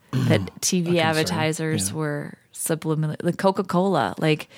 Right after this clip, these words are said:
Speaker 2: there were images in the, the poured Coke bottle. Um, oh, I can
Speaker 1: Oh,
Speaker 2: remember
Speaker 1: really?
Speaker 2: people being
Speaker 1: So
Speaker 2: super
Speaker 1: I,
Speaker 2: worried
Speaker 1: I've
Speaker 2: about
Speaker 1: never
Speaker 2: all that.
Speaker 1: studied that that hard at all. I mean, I just casual.
Speaker 2: I think it was urban legend,
Speaker 1: Um,
Speaker 2: but I've
Speaker 1: yeah.
Speaker 2: never studied it either.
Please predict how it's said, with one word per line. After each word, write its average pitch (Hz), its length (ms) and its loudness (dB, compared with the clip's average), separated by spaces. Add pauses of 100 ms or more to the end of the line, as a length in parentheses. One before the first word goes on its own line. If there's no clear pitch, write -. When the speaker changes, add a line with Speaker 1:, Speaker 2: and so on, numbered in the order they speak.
(300)
Speaker 2:
there 175 140 4
were - 180 2
images 175 480 4
in 160 200 2
the, 147 340 0
the 151 100 -4
poured 151 640 0 (600)
Coke - 320 -6
bottle. 147 520 0 (420)
Um, - 460 -4 (120)
oh, 180 180 6
I 151 120 2
can - 200 -4
Speaker 1:
Oh, 160 60 0
Speaker 2:
remember 135 220 0
Speaker 1:
really? 175 140 2
Speaker 2:
people 160 200 0
being 151 160 -2
Speaker 1:
So 190 240 2
Speaker 2:
super 214 240 2
Speaker 1:
I, - 20 2
Speaker 2:
worried 147 320 2
Speaker 1:
I've 139 80 -2
Speaker 2:
about 170 220 2
Speaker 1:
never 320 120 0
Speaker 2:
all - 60 0
that. 120 260 -2
Speaker 1:
studied 131 300 -6
that 160 240 -2
that 165 160 -2
hard 175 320 0
at 175 120 0
all. 180 260 2
I 139 40 2
mean, 107 220 0
I 101 120 -2
just 113 340 -8
casual. 107 440 -2
Speaker 2:
I 302 200 2
think 202 200 2
it 151 100 2
was 151 220 2 (140)
urban 143 400 2
legend, 147 600 -2 (140)
Speaker 1:
Um, 98 580 -2 (220)
Speaker 2:
but 185 120 0
I've 180 160 4
Speaker 1:
yeah. 160 60 4
Speaker 2:
never 143 180 2
studied - 360 -4
it - 160 -4
either. - 420 -4